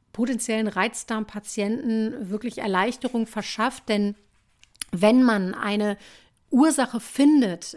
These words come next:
dann kann man auch zielgerichtet therapeutisch darauf eingehen und behandeln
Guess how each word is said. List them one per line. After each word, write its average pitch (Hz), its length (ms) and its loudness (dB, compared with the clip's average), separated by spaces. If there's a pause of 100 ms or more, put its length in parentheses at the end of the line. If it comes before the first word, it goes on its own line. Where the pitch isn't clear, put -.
dann 214 320 -2
kann 240 240 -2
man 254 140 0
auch - 180 -10
zielgerichtet 220 840 -6
therapeutisch 220 800 -8
darauf 202 400 -8
eingehen 233 420 -2
und 208 140 -6
behandeln 233 560 -2